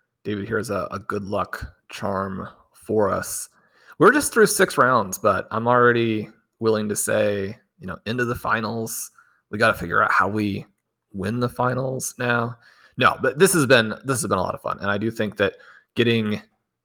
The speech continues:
one of the two players we're discussing here would be perfect.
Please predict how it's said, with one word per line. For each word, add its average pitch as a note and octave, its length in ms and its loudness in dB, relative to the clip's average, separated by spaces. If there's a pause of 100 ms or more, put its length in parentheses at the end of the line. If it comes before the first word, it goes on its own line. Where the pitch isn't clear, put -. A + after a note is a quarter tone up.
(540)
one A#2+ 260 0
of B2+ 100 0
the A2 80 0
two A2+ 240 -4
players G2+ 640 -2
we're G#2+ 120 -4
discussing G2 480 -4
here G#2 440 2 (420)
would G#2+ 180 -2
be F#2 120 -6
perfect. - 680 0